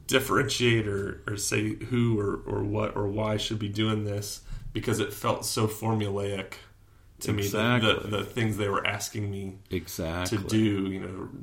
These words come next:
Speaker 1: do this survey, re-, go
Speaker 2: Right.
Speaker 1: through this four, <laughs> four steps to whatever.
Speaker 2: Right,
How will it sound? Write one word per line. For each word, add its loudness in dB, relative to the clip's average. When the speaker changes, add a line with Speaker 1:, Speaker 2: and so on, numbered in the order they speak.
Speaker 1:
do 2
this 0
survey, 2
re-, 0
go 2
Speaker 2:
Right. 2
Speaker 1:
through 4
this 0
four, 4
<laughs> -20
four 4
steps 4
to 6
whatever. 6
Speaker 2:
Right, 4